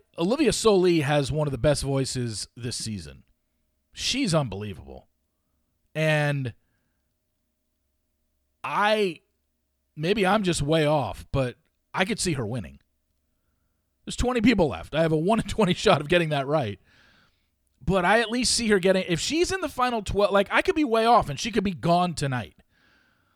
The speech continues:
I just, uh, you know, we have no idea. We don't, they don't tell you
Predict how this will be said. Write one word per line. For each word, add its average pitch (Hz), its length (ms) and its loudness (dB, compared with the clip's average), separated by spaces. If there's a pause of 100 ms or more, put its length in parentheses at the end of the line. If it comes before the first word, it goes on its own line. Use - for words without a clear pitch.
(640)
I 196 180 4
just, 202 260 0
uh, 180 40 -4
you 180 160 0
know, 160 100 2
we 175 160 2
have 180 120 2
no 180 300 0
idea. 175 340 0
We 147 180 -4
don't, 185 300 0
they 156 100 -4
don't 202 200 -4
tell 202 320 2
you 160 320 0